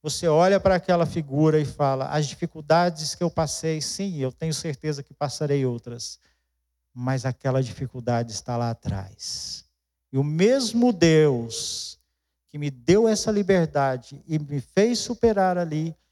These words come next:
ele ainda vai fazer eu superar muitas outras, porque esse é o meu Deus. Essa é a primeira observação que nós encontramos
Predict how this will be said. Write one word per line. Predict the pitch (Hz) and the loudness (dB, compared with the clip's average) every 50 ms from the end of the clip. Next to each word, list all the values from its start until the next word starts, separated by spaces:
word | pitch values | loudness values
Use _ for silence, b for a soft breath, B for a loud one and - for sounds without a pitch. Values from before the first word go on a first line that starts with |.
| _ _ - | _ _ -4
ele | 143 139 131 139 | -4 -2 -2 -2
ainda | 147 143 143 139 | -4 -2 -2 -2
vai | 120 120 135 127 127 123 | 0 0 -2 -2 -2 -4
fazer | - - 113 104 117 131 | -6 -10 -10 -6 -6 -6
eu | 127 113 | -6 -8
superar | - - 139 - - 123 117 117 117 120 120 117 113 _ | -10 -14 -12 -8 -6 -4 -4 -2 -4 -4 -6 -8 -10 _
muitas | - 143 143 151 156 156 160 175 170 165 165 151 - 143 139 127 117 117 | -20 -20 -14 -10 -6 -4 -4 -4 -4 -6 -8 -10 -8 -8 -8 -8 -8 -10
outras, | 113 113 110 107 - - 110 107 - - - - - - _ _ _ _ _ _ _ _ | -10 -10 -10 -10 -14 -16 -16 -16 -14 -14 -14 -14 -16 -20 _ _ _ _ _ _ _ _
porque | - 135 120 - - | -4 -4 -4 -4 -4
esse | 135 120 110 110 113 107 - - - | -4 -2 -2 -2 -2 -2 -4 -4 -4
é | 113 | -4
o | 110 | -4
meu | 113 113 107 101 | -4 -6 -10 -10
Deus. | - 101 95 95 98 - - - - - - _ _ _ _ _ _ _ _ - | -12 -14 -16 -16 -16 -18 -16 -16 -16 -18 -20 _ _ _ _ _ _ _ _ 2
Essa | 160 175 202 190 - - 202 | 4 4 4 2 0 0 2
é | 196 | 2
a | 190 185 | 2 2
primeira | - - 175 165 160 165 170 165 165 160 147 135 _ _ _ _ _ _ _ _ _ _ | 0 -2 -4 -2 0 0 2 2 2 2 0 -2 _ _ _ _ _ _ _ _ _ _
observação | - 160 180 175 175 - - - 185 180 170 170 175 165 - - 208 220 190 143 117 _ | 2 2 2 2 0 -4 -2 0 2 2 2 0 -2 -4 -4 -4 -4 -4 -4 -6 -10 _
que | _ 143 | _ -8
nós | 135 135 143 139 127 117 | -2 0 0 0 0 -2
encontramos | 147 139 - - 147 135 123 - 143 143 139 131 120 113 110 - - - - | -8 -8 -10 -10 -10 -8 -4 -2 0 0 0 0 -2 -8 -8 -8 -8 -10 -12